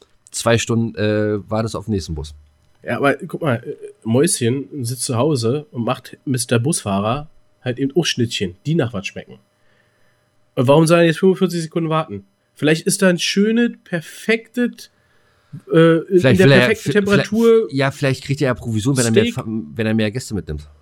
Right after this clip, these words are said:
Speaker 2: Ja, aber das macht das Essen nicht leckerer.
Speaker 1: So, ist auch scheißegal. Kai Uwe, jetzt, ich möchte jetzt gerne den neuen
Speaker 2: Nee.
Speaker 1: Outro-Jingle hören.
Speaker 2: Da, da hat Kai Uwe aber, äh, noch, noch, noch lange, noch lange nicht sein Fingerchen, äh, dafür bereit, weil wir haben noch ein Thema auf der, auf
Speaker 1: Der,
Speaker 2: der,
Speaker 1: der
Speaker 2: auf
Speaker 1: zittert
Speaker 2: der
Speaker 1: aber
Speaker 2: To-Do.
Speaker 1: schon.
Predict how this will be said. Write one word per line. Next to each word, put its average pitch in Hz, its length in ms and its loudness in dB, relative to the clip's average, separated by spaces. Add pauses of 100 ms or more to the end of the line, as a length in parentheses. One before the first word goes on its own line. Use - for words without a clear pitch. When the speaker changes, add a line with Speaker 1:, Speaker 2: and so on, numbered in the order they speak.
(580)
Speaker 2:
Ja, 143 100 2
aber 139 120 6
das 143 80 2
macht 151 180 -4
das 143 80 0
Essen 196 240 -4
nicht 127 160 -6
leckerer. 101 400 -6 (340)
Speaker 1:
So, 95 220 0
ist 82 100 -4
auch 90 100 -2
scheißegal. 92 420 -2
Kai 104 140 -2
Uwe, 120 300 -2 (240)
jetzt, - 300 -6
ich 110 160 -2
möchte 110 220 -2
jetzt 104 180 -4
gerne 101 220 -2
den 92 160 -4
neuen 90 240 2
Speaker 2:
Nee. 82 60 -12 (600)
Speaker 1:
Outro-Jingle 117 760 2
hören. 78 260 -4 (220)
Speaker 2:
Da, 170 260 0
da 180 100 2
hat 196 120 2
Kai 196 160 2
Uwe 220 180 2
aber, 190 220 2 (100)
äh, 185 240 -4
noch, 180 300 -4
noch, 170 200 -8
noch 165 180 -4
lange, 185 340 2
noch 165 160 -4
lange 180 180 0
nicht 170 300 -6
sein 151 200 -2
Fingerchen, 143 520 -2
äh, 135 220 -2
dafür 147 440 0
bereit, 143 360 -4
weil 143 100 0
wir 151 80 0
haben 180 80 -2
noch 202 120 -2
ein 151 140 -6
Thema 170 200 -4
auf 151 120 -6
der, 131 140 -4
auf 123 40 -16 (100)
Speaker 1:
Der, 120 140 2
Speaker 2:
der, 131 80 0
Speaker 1:
der 123 100 0
Speaker 2:
auf 123 60 -12
Speaker 1:
zittert 160 260 2
Speaker 2:
der 92 60 -4
Speaker 1:
aber 92 100 -2
Speaker 2:
To-Do. 85 80 -4
Speaker 1:
schon. 85 220 -2